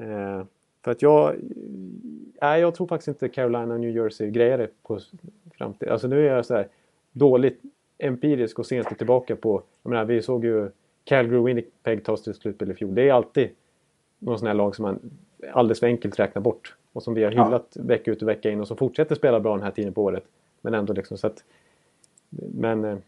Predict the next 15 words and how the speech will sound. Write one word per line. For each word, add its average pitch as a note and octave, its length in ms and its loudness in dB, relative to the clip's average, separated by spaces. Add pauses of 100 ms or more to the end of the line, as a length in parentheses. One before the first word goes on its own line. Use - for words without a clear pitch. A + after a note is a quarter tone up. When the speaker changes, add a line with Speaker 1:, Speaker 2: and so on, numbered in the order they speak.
(240)
Speaker 1:
och C3+ 100 -4
jag C3 40 0
menar B2+ 180 2
Speaker 2:
Ja, C#3 60 6
Speaker 1:
Boston. C#3+ 260 8
Speaker 2:
det, D3 120 2 (240)
New, D3 320 4
New D3 100 6
Jersey D#3+ 360 6
tror C#3+ 220 6
jag A#2+ 200 4
definitivt B2+ 480 0 (320)
går A2+ 160 4
dit F#2+ 180 -6
faktiskt. - 400 -14